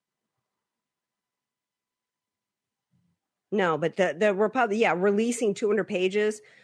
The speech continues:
uh, c-, you know, I, this isn't gonna go anywhere. L-, I think at least what we can do is enjoy the fact that you're right, that they didn't expect it to get this far.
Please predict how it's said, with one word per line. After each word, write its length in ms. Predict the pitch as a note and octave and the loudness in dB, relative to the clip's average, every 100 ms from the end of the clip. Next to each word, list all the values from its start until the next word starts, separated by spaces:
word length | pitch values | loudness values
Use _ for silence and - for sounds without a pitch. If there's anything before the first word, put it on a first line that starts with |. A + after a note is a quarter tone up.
| - - | -20 -6
uh, 280 | F3+ F3 C3+ - - | 0 0 0 -6 -8
c-, 140 | F3+ - | -6 -2
you 120 | A#3+ | 0
know, 80 | A#3 - | 0 0
I, 100 | A3+ | -2
this 260 | C#4 D4 | -2 -2
isn't 240 | G#3 F3 C#3+ | -2 -2 -2
gonna 200 | C#3 C3 | -4 -4
go 220 | C3+ B2+ | -4 -4
anywhere. 420 | C3 B2+ B2 B2+ - - - | -4 -4 -6 -8 -16 -20 -8
L-, 160 | G3 A#3 | 0 0
I 120 | G3+ A#3+ | 2 0
think 300 | F#4 G4 G4 | 4 4 4
at 120 | A3 | -2
least 380 | G#3+ A#3+ B3+ G3 | -2 -2 -2 -2
what 140 | F3+ | 0
we 140 | F#3 | 0
can 180 | F#3 F3+ | 0 0
do 180 | F3 F3 | 2 0
is 120 | D#3 | 0
enjoy 520 | D#3+ D3 C#3+ G3 G3 | -4 -4 2 4 4
the 120 | F3 D#3 | 2 -2
fact 320 | - E3 D#3 | -2 -2 -4
that 160 | D#3 | -6
you're 100 | G3+ F3+ | -4 -2
right, 320 | A#3 E3+ - _ - _ | -2 -2 -4 _ -20 _
that 120 | F#3 | -2
they 160 | A3 A#3 | 2 2
didn't 220 | A#3+ F#3 | 2 2
expect 400 | F3 - G3+ G3 | -2 -4 -4 -2
it 100 | F3 | -4
to 60 | D#3 | -6
get 240 | D#3+ E3+ | -4 -4
this 220 | D#3+ C#3+ - | -4 -8 -8
far. 400 | D3 C3 B2+ | -6 -4 -6